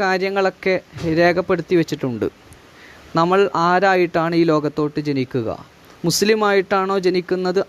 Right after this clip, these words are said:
അമുസ്ലിമായിട്ടാണോ ജനിക്കുക, വെളുത്തവനായിട്ടാണോ കറുത്തവനായിട്ടാണോ, ആണായിട്ടാണോ പെണ്ണായിട്ടാണോ, എത്ര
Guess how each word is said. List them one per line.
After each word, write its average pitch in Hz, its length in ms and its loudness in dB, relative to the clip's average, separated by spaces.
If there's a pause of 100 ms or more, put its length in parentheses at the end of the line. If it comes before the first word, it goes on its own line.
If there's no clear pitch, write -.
അമുസ്ലിമായിട്ടാണോ 185 920 0
ജനിക്കുക, 143 380 -2 (1400)
വെളുത്തവനായിട്ടാണോ 202 960 2 (100)
കറുത്തവനായിട്ടാണോ, 180 1040 0 (600)
ആണായിട്ടാണോ 196 840 2 (120)
പെണ്ണായിട്ടാണോ, 185 840 0 (840)
എത്ര 202 200 0